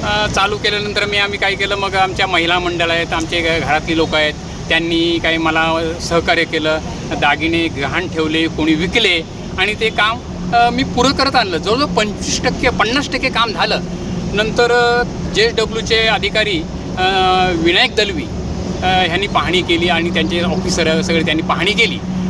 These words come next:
आणि त्यांनी सांगितलं, अ, "किती खर्च आला, काय?" तर मी त्यांना सांगितलं, "बाबा, आत्तापर्यंत एवढा एवढा खर्च आलेला आहे," तो त्यांना दिलं मी आणि त्यांनी मग, अ, ते पोस्ट पण दिली मला, आज आहे माझ्याकडे. नंतर म्हणतो, अ, म्हटलं, "मला वर्क ऑर्डर तर द्या."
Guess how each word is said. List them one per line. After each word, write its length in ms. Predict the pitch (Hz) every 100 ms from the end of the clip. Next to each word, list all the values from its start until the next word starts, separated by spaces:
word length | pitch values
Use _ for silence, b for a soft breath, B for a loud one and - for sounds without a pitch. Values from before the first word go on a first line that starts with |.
| -
आणि 100 | 202
त्यांनी 240 | 214 185 180
सांगितलं, 400 | 208 196 170 185 180 185 180 180
अ, 540 | 175 170 170 175 175 180 185 180
"किती 160 | - 339 254
खर्च 200 | 240 160
आला, 220 | 127 110
काय?" 420 | - - 220 156 - - 311
तर 60 |
मी 200 | 294 302
त्यांना 260 | 285 285 285 - - - -
सांगितलं, 340 | 294 254 240
"बाबा, 200 | 226 226
आत्तापर्यंत 640 | 214 185 175 220 214 208 208
एवढा 200 | 196 208
एवढा 120 | 208 190
खर्च 180 | 175
आलेला 300 | 190 175 220
आहे," 200 | 165 -
तो 60 | 190
त्यांना 160 | 175 190
दिलं 200 | 247 240
मी 140 | 139 - - - - -
आणि 100 | 247
त्यांनी 200 | 269 269
मग, 240 | 277 277 277
अ, 200 | 277 277 277
ते 140 | 285
पोस्ट 420 | 277 269 294 294
पण 140 | 294 277
दिली 160 | 233
मला, 160 | 190 160
आज 120 | 175 180
आहे 220 | 170 226
माझ्याकडे. 400 | 208 170 139 117 185 - - - - - 247
नंतर 240 | 254 277
म्हणतो, 540 | 269 269 277 269 269
अ, 400 | 269 254 262 262
म्हटलं, 260 | 262 262 269
"मला 220 | 262 262 202
वर्क 280 | 160 165
ऑर्डर 180 | 226 247
तर 120 | 269
द्या." 160 | 269 311